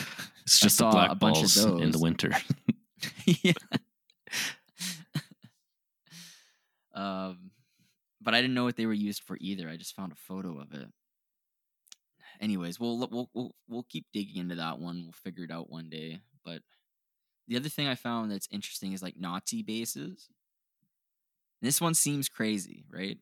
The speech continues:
Speaker 2: Kinda seems
Speaker 1: Wait,
Speaker 2: crazy.
Speaker 1: we already talked about the pyramids?
Speaker 2: I thought so, yeah.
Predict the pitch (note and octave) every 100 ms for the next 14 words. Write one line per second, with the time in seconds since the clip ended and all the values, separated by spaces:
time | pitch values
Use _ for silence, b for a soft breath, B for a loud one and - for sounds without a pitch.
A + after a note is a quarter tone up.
0 | - G#3+ A3 G#3+ G#3 A2 G2+ F#2 B2 C#3
1 | - G#2 G2+ G2+ - G2 - A2+ - -
2 | C3+ D3 - - _ _ _ _ _ _
3 | _ _ _ _ _ _ _ _ - A2+
4 | - E3+ - - G3+ G#3